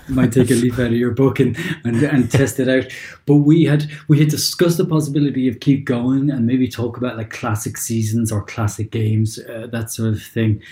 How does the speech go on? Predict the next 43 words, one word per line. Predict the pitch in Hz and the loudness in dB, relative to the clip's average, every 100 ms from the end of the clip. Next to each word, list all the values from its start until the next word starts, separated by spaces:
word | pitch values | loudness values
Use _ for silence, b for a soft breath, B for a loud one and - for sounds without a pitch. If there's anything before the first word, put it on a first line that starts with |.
| B B B B | B B B B
But, | - 123 123 - _ _ _ | -4 -4 -4 -10 _ _ _
uh, | 120 104 B B | -8 -8 B B
right | 131 127 | -4 -2
now, | 120 127 127 127 131 _ _ _ _ - | 0 0 0 -2 -8 _ _ _ _ -4
like | 143 123 | -2 0
I | 123 | -2
said, | 120 123 | 0 -2
'cause | 139 123 | -2 -2
it's | 113 - | -4 -6
the | |
sort | 117 123 113 | -6 -4 -6
of | 110 | -6
cherry | - 120 120 | -4 -2 -2
on | 113 | -4
top | 107 110 113 | -4 -6 -4
of, | 120 113 | -6 -8
of, | 127 107 - | -10 -10 -8
of | 127 107 | -6 -4
what | 120 | -2
we | 113 110 | -2 -2
do, | 104 110 131 B B B B _ | 0 0 0 B B B B _
the | 127 | 0
main | 120 127 123 | 2 2 0
thing | 127 123 123 - - | 0 2 0 -2 -8
over | 117 | -6
the | 110 | -2
last | 113 110 | -2 -4
few | - 120 | -4 -2
weeks | 117 113 | -2 -4
has | 117 | -10
just | 110 - | -10 -6
been | 107 | -6
getting | 98 107 107 - | -4 -4 -4 -6
everything | 110 107 107 101 | -4 -4 -2 -2
in | 104 | -4
place | 98 101 104 98 - B B B B _ _ _ _ _ | -4 -4 -4 -4 -10 B B B B _ _ _ _ _
so | - 135 | -6 -4
that | 110 | -2
we | 110 110 | -2 -2
can | 113 107 | -2 -2
continue | 113 - 123 110 117 | -2 -2 0 0 0
giving, | 113 107 104 104 | -2 -2 -2 -2
like, | 98 98 | -4 -8